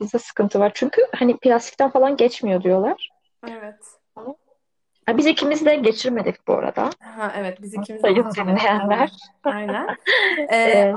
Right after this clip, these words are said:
Speaker 1: sadece Öykü'nün kardeşi atlattı.
Speaker 2: Aynen. Benim kardeşim. Bu arada biz de adımızı bile söylemeden insanlara karantina konuşuyoruz ama Öykü demişizdir umarım. Öykü ve Berfin.
Speaker 1: Öykü. Ben de Berfin. <laughs> Ya zaten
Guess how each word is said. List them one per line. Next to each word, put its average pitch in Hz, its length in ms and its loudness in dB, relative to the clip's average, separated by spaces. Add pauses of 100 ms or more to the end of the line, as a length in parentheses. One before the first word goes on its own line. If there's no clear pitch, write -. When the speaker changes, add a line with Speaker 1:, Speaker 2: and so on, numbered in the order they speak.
Speaker 1:
sadece 262 760 2
Öykü'nün 262 720 0 (120)
kardeşi 190 720 0
atlattı. 226 720 -6 (180)
Speaker 2:
Aynen. 190 500 -18 (540)
Benim 196 200 -6
kardeşim. 190 600 -10 (100)
Bu 233 100 2
arada 277 220 2
biz 247 160 0
de 269 60 2
adımızı 247 560 -2
bile 262 180 -6
söylemeden 254 540 -6
insanlara 247 640 -10 (100)
karantina 214 520 -12
konuşuyoruz 202 420 -14
ama 262 160 -6
Öykü 202 440 -4
demişizdir 202 600 -8
umarım. 196 340 -12 (380)
Öykü 208 320 -2
ve 208 140 2
Berfin. 202 240 -4
Speaker 1:
Öykü. 208 340 -4 (480)
Ben 214 220 2
de 247 100 2
Berfin. 208 400 0 (180)
<laughs> 285 460 2 (800)
Ya 226 140 2
zaten 294 360 0